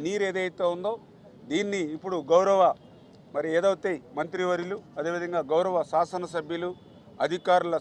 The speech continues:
సమక్షంలో ఇప్పుడే ఏదైతే ఇక కృష్ణ తూర్పు డెల్టాకు సంబంధించినటువంటి కాలువకు నీరు విడుదల చేయడం జరిగింది. అదేవిధంగా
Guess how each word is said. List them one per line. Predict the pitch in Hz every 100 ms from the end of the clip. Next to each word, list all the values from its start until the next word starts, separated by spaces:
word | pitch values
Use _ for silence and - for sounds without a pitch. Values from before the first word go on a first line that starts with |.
| -
సమక్షంలో | 160 165 185 180 180 165 117 - - - - - - 139
ఇప్పుడే | 185 185 143 92 - - - 143
ఏదైతే | 165 175 180 160
ఇక | 160 151 127
కృష్ణ | 165 - 175 139 - -
తూర్పు | 185 175 185 135 - - -
డెల్టాకు | 160 175 196 185 160
సంబంధించినటువంటి | 175 165 165 160 165 151 160 147 -
కాలువకు | 160 175 165 156 139 - - - - - 113
నీరు | 180 185 151 131
విడుదల | 160 170 170
చేయడం | 160 156 151
జరిగింది. | 151 156 165 185 - - - - - 139
అదేవిధంగా | 180 196 190 190